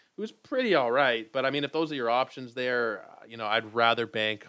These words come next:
on Tim Anderson turning it around. Javi Baez is more the interesting one because, you know, it's kind of been a while now with him. But you're still getting homers and steals, and at the end of the day, you're probably gonna end up with,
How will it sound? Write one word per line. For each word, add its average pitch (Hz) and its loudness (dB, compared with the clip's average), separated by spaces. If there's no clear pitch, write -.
on 101 -2
Tim 113 -8
Anderson 107 -8
turning 107 -10
it 101 -8
around. 104 -2
Javi 147 2
Baez 123 4
is 107 -12
more 110 -2
the 104 -6
interesting 113 -10
one 107 -6
because, 98 -12
you 92 -18
know, 90 -16
it's 90 -20
kind 104 -16
of 95 -14
been 95 -14
a 92 -12
while 95 -2
now 98 -4
with 95 -6
him. 101 -12
But 127 -10
you're 135 -6
still 190 -4
getting 180 -4
homers 131 -4
and 117 -14
steals, 117 -12
and 107 -12
at 104 -10
the 113 -2
end 120 0
of 117 0
the 113 -4
day, 110 -4
you're 110 -4
probably 110 0
gonna 110 -2
end 104 -4
up 104 -2
with, 98 -14